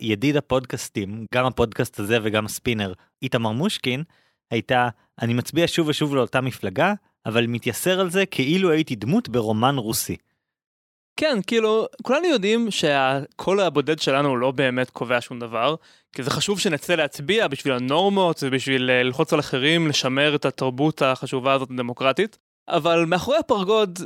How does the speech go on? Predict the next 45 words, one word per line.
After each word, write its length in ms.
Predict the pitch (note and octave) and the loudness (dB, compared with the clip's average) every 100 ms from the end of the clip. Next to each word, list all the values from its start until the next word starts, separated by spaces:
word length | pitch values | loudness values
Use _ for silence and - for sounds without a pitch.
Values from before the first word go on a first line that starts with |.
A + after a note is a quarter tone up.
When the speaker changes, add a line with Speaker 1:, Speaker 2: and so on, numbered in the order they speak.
| - | -6
Speaker 2:
אנחנו 140 | E3 F#3 | 0 0
יכולים 220 | F#3+ D4 | 2 0
לעשות 380 | B3+ B3 - - | 2 0 -2 -2
תכלס 320 | G3+ F#3+ G3 | 0 2 0
מה 140 | F#3 E3+ | 0 0
שאנחנו 220 | F3 E3 | 2 2
רוצים, 380 | C#3+ - D#3 C3+ | 2 2 0 0
כי 280 | C3+ B2+ C3 | -2 0 0
אנחנו 300 | C3+ F3 F#3 | 2 2 2
לא 180 | E3+ E3 | 4 4
אלה 220 | C#3+ C#3+ | 2 2
כנראה 300 | C#3 C3 B2+ | 2 2 2
שנעביר 440 | C3 A#2+ A#2 C3 | 2 0 2 0
מנדט, 460 | B2 A#2 A#2 A2+ - _ _ - | 0 0 0 -2 -6 _ _ -14
נכון? 260 | C3 D#3+ C3+ - _ _ _ | -4 -2 -4 -10 _ _ _
Speaker 1:
כן, 220 | A#3 F3+ | 0 2
באופן 320 | B2+ E3 A#3 | 2 2 2
כללי, 440 | F#3+ B2+ A2+ G#3+ A#3+ - | 2 2 4 2 0 0
יש 240 | C#3+ - | 0 0
מצבים 360 | F#3+ D3+ C3+ E3+ | -2 -2 -2 0
שבהם 440 | C3+ G#2+ A#2 C3 - | 0 2 2 0 -4
מעט 480 | G#2+ A2+ - C3+ - | -8 -8 -2 -2 -2
קולות 320 | - A#2 G2+ | 0 0 2
מזיזים 400 | A2+ G#2 G2 G#2 | 0 -2 -2 -4
מנדט. 460 | G2 G2 F#2 B2+ - | -4 0 0 0 0
הייתי 220 | A2+ A#2+ | -2 -2
במערכת 380 | A#2+ A2 A2+ A2+ | -2 -2 -2 -6
בחירות 360 | A#2+ - G#2+ A#2 | -10 -4 -2 0
שהוכרעה 600 | B2 G2 G#2 A2 A#2 A#2+ - | -2 -2 0 2 4 2 0
על 260 | A2+ A2 - | 0 0 -4
שמונה 520 | - - A2+ A2 A#2+ | -10 -8 -4 -2 -2
קולות, 480 | E3 C3+ G#2 F#2+ - _ _ _ - | 0 0 0 -2 -6 _ _ _ -4
אבל 200 | C3+ C#3+ | 0 2
עדיין, 340 | C#3+ F3+ C3 | 2 0 2
גם 140 | A2+ C#3 | 0 0
כשזה 200 | E3 D3+ | -2 -2
מוכרע 260 | C3+ C3 | 0 2
על 80 | C#3 | 2
שמונה 280 | - B2+ C3+ | 0 -2 0
קולות, 320 | - D#3+ F#3 | 0 0 0
זה 120 | B2 | 0
לא 260 | A#2 C#3+ E3+ | 2 2 0
הקול 380 | - D3 - C3+ | -2 -6 0 2
האחד 340 | C3 A#2 B2 - | 2 0 -2 -2
שלך. 280 | G#2+ - | -8 0